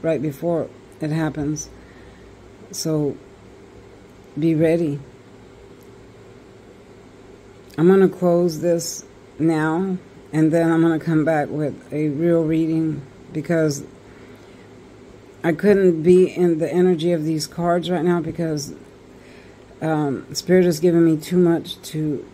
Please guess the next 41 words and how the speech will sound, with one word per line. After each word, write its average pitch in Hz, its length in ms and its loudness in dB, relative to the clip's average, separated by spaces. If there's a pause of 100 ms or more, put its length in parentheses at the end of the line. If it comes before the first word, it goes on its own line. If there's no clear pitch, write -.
too, 165 200 -6
uh, 147 140 -6 (340)
too 175 120 -4
much 175 240 0
to 160 120 -4
handle 160 480 0
in 151 160 0
my 151 140 2
mind. 165 500 2 (1300)
So 160 360 -2
I 143 120 -2
put - 240 -4
the 175 60 -4
cards 165 400 -2
down 156 500 -2
just 151 260 -8
to - 120 -10
speak - 420 -2 (480)
of 147 260 -8
what 165 220 0
they're 156 240 0
saying 160 420 0
to 147 140 -6
me. 151 320 -2 (600)
And 151 140 0
then 165 160 4
I'm 165 140 4
gonna 165 160 2
come 160 180 0
back 147 180 0
and 147 160 0
do 147 140 -2
a 147 80 -2
reading 151 540 -2
with 143 440 -6
the 147 100 -6
cards. 147 520 -8 (560)
I'm 156 80 2
gonna 170 220 6
close, 175 560 0 (280)
um, 151 520 -2